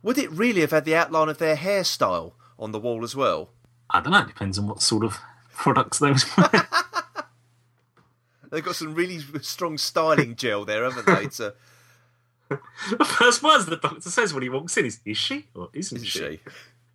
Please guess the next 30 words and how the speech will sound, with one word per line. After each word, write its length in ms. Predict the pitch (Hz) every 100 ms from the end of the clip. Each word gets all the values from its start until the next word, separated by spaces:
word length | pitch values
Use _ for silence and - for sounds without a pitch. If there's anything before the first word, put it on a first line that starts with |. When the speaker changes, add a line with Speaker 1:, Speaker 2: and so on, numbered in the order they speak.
| _ _ -
Speaker 1:
But 100 | 262 247
it's 180 | 285 277
just, 160 | 339
there's 180 | 370 -
these 220 | 330 -
things 320 | - 285 269 247
like 220 | 247 -
that 180 | 277 233
which 160 | -
is 80 | 220
so 280 | - 214 196
sloppy. 680 | - 226 220 - 90 80 - _ _ _ - 104
You, 100 | 185 - 196
you 160 | 208
would, 140 | 208 196
you, 140 | 190
uh, 100 | - 185
yeah, 200 | 226 185
sure, 320 | - 202 165
you, 160 | 151 147
you 140 | 156
might 140 | 165
have 120 | 151 143
an 80 |
outline 380 | 156 165 120 107
on 100 | 98
the 80 | 92
wall, 320 | 92 85 87
but, 320 | 107 107 - -
um, 440 | 123 123 120